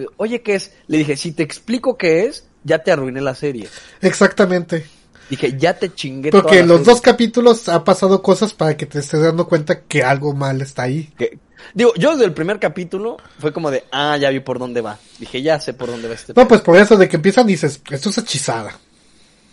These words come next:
Speaker 1: Sí, me encantó, me encantó la referencia, güey, el dibujito animado, no, no más. Y luego se queda, eso sí, le dije, sí, le dije, "Estoy, estoy enamorado de esto", le dije, "Me encanta, estoy,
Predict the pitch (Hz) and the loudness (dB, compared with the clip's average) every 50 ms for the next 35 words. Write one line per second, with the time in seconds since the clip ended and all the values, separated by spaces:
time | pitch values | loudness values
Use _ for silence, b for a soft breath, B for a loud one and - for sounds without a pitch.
0 | _ _ _ - 285 - B B B B B B B B - - - - 330 - | _ _ _ -4 -4 -4 B B B B B B B B -20 -20 -20 -20 -18 -12
1 | - 294 302 - 262 220 247 233 285 240 220 196 180 - 220 196 175 160 285 240 | -10 -10 -8 0 2 2 4 6 4 4 4 2 0 0 0 0 2 2 2 2
2 | 233 - 247 - - 233 214 175 - - 220 214 208 190 - - - - - 240 | 6 6 6 8 8 4 4 4 0 -2 0 0 0 -2 -6 -12 -4 4 4 6
3 | 214 294 247 233 247 - - - 214 233 196 190 180 180 180 165 - 185 170 170 | 6 6 6 6 4 2 0 0 0 2 2 2 0 -2 -4 -4 -4 -4 -4 -2
4 | 175 185 185 180 - - - 254 226 - - 226 226 254 233 - - 226 156 165 | -2 -4 -4 -8 -12 0 2 4 4 4 4 2 4 4 2 4 2 0 2 2
5 | 185 196 190 170 190 180 185 165 - - - - - 214 208 190 175 156 156 175 | 0 0 0 -4 -6 -6 -6 -8 -8 -12 -18 -16 -10 -10 -8 -8 -8 -10 -8 -8
6 | 170 170 165 165 160 156 165 165 170 175 170 165 165 160 165 160 160 156 b b | -8 -8 -8 -10 -12 -12 -12 -12 -12 -12 -12 -14 -12 -10 -8 -8 -8 -10 b b
7 | b b - 196 180 180 180 190 170 180 - - 180 180 170 B B 147 B B | b b -8 -6 -4 -4 -4 -4 -6 -6 -4 -2 -2 -2 -2 B B -16 B B
8 | B _ _ _ _ _ - 262 - 349 339 330 330 - 214 185 160 - 160 160 | B _ _ _ _ _ -4 -4 -4 -2 -4 -4 -4 -4 -2 -2 -2 -4 -6 -8
9 | - - 170 175 160 143 120 139 131 - - 156 - 160 139 - - 143 147 147 | -8 -8 -8 -6 -6 -6 -6 -8 -8 -4 -4 -4 -4 -4 -8 -4 -2 -2 -2 -2
10 | 139 139 127 123 120 117 120 120 120 117 117 110 - - 117 110 101 - - - | -2 -4 -6 -4 -4 -2 -2 -2 -2 -2 -6 -8 -10 -14 -14 -14 -12 -10 -6 -4
11 | - - 240 - - 226 - - 226 107 - - 107 104 - _ 120 123 123 127 | 0 0 0 2 2 0 2 2 0 0 0 -8 -16 -16 -14 _ -6 -6 -6 -6